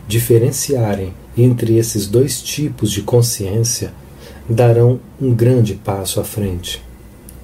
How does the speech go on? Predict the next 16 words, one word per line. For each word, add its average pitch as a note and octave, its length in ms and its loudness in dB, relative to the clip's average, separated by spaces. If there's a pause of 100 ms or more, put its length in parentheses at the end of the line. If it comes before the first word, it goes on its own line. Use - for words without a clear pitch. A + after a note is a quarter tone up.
(1500)
A A#2+ 80 -4
consciência A#2 720 0 (140)
pura A#2 420 2 (240)
e A2+ 80 0
divina G2+ 680 -2 (460)
está, D3 360 0
é D3 140 -6
claro, C#3 320 4
relacionada A2+ 1000 0 (180)
com A#2 180 2
seu A#2 260 2
progresso, G#2+ 800 -2 (420)
com A#2 120 0
seu B2 200 4
desenvolvimento A2+ 800 2
espiritual A2+ 800 -2